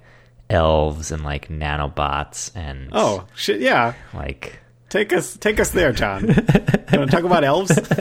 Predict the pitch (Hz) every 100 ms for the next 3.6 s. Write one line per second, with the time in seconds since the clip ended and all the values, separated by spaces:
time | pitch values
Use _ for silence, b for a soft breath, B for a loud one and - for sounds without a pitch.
0 | - - - - - - - B B B
1 | 160 B - 123 131 139 135 135 131 139
2 | - 139 131 127 120 123 120 123 117 147
3 | 90 - - 73 -